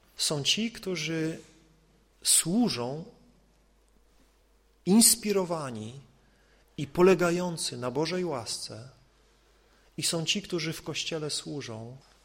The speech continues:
opierając się o swoją własną inteligencję,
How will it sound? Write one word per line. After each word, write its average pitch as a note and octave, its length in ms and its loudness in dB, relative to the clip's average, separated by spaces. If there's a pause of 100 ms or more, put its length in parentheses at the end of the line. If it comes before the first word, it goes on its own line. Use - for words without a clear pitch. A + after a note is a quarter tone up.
(540)
opierając C#3+ 580 -4
się C3+ 400 -4
o - 80 -8
swoją C3+ 440 -4
własną C3+ 460 -6
inteligencję, B2+ 1160 -6